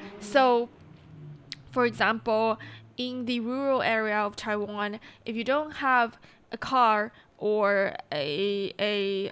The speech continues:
um, scooter, you're completely, you're considered, uh, to be without legs, basically. And I'm one of those. I only have a bicycle.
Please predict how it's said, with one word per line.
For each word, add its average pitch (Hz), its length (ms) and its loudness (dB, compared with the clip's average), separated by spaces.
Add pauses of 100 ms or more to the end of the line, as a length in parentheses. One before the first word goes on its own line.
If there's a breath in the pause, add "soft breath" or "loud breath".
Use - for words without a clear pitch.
um, 190 580 -4 (240 soft breath)
scooter, 262 760 2 (220 soft breath)
you're 262 220 2
completely, 247 760 -4 (100)
you're 254 160 -10
considered, 269 680 2
uh, - 280 -6 (440)
to 254 120 -6
be 233 240 -6
without 220 420 2
legs, 180 320 -2
basically. - 600 -10 (520 loud breath)
And 247 380 4
I'm 285 260 0
one 254 160 -2
of 208 100 -2
those. - 420 -10 (260 loud breath)
I 254 140 6
only 285 220 -2
have 262 180 -2
a 226 60 -14
bicycle. 226 540 -4